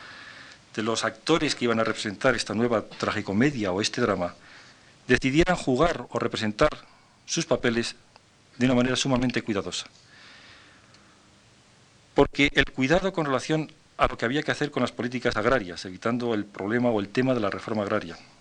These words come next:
el cuidado en mantener o el considerar o el dar a los sindicatos voz en la gestación o en la decisión de las políticas sociales y económicas, mientras que al mismo tiempo esta voz no era muy grande y se les persuadía de que aceptaran una política de contenimiento de salarios,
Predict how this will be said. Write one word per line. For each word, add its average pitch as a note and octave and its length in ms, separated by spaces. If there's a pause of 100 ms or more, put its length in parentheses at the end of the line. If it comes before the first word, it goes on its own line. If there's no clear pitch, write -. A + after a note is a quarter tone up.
(960)
el B2+ 160
cuidado D#3+ 560
en C3+ 100
mantener C3 560
o C#3 60
el A#2+ 100
considerar B2 540
o A#2 100
el G#2 100
dar C#3+ 220
a A#2 80
los G#2+ 140
sindicatos C3 640
voz A#2 520 (1080)
en B2 340 (160)
la B2 160
gestación C#3 720
o B2 60
en A2+ 40
la A2 120
decisión C3+ 580 (160)
de A2 140
las G#2+ 160
políticas A#2+ 420
sociales B2 300
y - 20
económicas, A#2 480
mientras B2+ 320
que - 80
al A#2+ 80
mismo E3+ 160
tiempo D3+ 300
esta C3 160
voz B2 160
no C3+ 100
era D#3+ 120
muy B2 140
grande A#2 280
y A2 40
se G#2 120
les G#2 100
persuadía B2 480
de A#2+ 100
que - 80
aceptaran B2 440
una A#2 120
política A#2 380
de A2 200
contenimiento A2 640
de A2 40
salarios, G#2+ 520